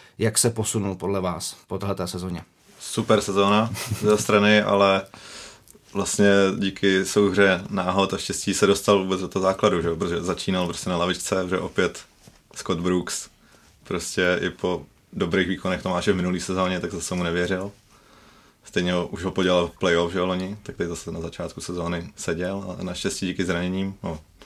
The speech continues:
Speaker 2: zní to blbě, ale
Speaker 1: Hmm.
Speaker 2: dostal šanci a chytil ji
Speaker 1: A ty
Speaker 2: za
Speaker 1: to můžeš
Speaker 2: pačesy.
Speaker 1: říct tou nohou.
Speaker 2: <laughs> A hrál prostě skvěle, no. Většinu zápasů hrál skvěle, teď ke konci sezóny měl trochu slabší některé výkony, ale,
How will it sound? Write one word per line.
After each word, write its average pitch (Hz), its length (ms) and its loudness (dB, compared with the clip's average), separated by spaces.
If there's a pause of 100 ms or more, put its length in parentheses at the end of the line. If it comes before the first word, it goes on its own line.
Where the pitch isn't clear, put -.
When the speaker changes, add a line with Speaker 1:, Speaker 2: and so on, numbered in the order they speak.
(500)
Speaker 2:
zní 85 140 -4
to 87 100 -4
blbě, 85 300 0
ale 92 240 2 (140)
Speaker 1:
Hmm. 110 260 2 (220)
Speaker 2:
dostal 92 280 0
šanci 92 400 2
a 98 40 6
chytil 101 360 0
ji 101 60 2
Speaker 1:
A - 20 6
ty 107 60 2
Speaker 2:
za 123 60 6
Speaker 1:
to 113 120 8
můžeš 107 180 8
Speaker 2:
pačesy. 104 180 8
Speaker 1:
říct - 80 2
tou 101 120 4
nohou. 90 300 -2
Speaker 2:
<laughs> 147 40 8 (1500)
A 80 160 -6
hrál 87 260 0
prostě 90 300 -6
skvěle, 98 300 -2
no. 78 120 -2
Většinu 85 280 2
zápasů 95 320 6
hrál 90 140 6
skvěle, 87 380 0 (480)
teď - 160 -4
ke - 80 -2
konci 87 220 -2
sezóny 90 340 0
měl 87 140 0
trochu 85 340 -8 (500)
slabší - 400 -10
některé 90 320 -4
výkony, 90 400 -2
ale, 87 220 0